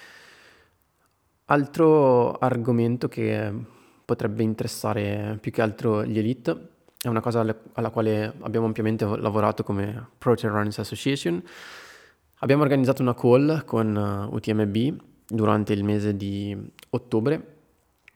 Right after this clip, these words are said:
per quanto riguarda il qualification system per, eh, gli elite runners, eh, in quanto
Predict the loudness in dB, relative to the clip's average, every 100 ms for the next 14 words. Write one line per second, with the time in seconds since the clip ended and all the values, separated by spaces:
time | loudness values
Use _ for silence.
0 | -20 -4 -2 0 0 0 0 2 0 2
1 | 0 -2 -2 -4 -4 -6 -4 -4 -4 -4
2 | -6 -4 -2 0 -2 -2 -2 -2 -2 -4
3 | -6 -6 -6 -4 -6 -6 -6 -4 -4 -6
4 | -10 -16 -20 -16 -8 -4 -4 -6 -4 -4
5 | 0 0 0 0 0 0 -2 -6 -14